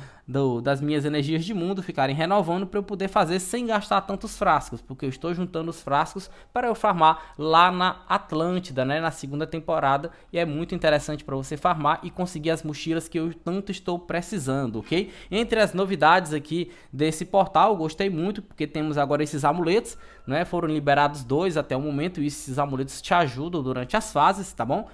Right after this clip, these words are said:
É só você clicar aqui nos amuletos que você consegue ver quais as opções que você tem, ok? E tem outros que também vi-, irão aparecer durante o desenvolvimento das fases da quinta temporada,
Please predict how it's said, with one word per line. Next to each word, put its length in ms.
É 80
só 160
você 220
clicar 340
aqui 140
nos 160
amuletos 420
que 100
você 240
consegue 520
ver 140
quais 260
as 100
opções 400
que 120
você 300
tem, 360
ok? 520
E 100
tem 300
outros 260
que 80
também 300
vi-, 160
irão 320
aparecer 480
durante 540
o 80
desenvolvimento 720
das 280
fases 380
da 140
quinta 420
temporada, 540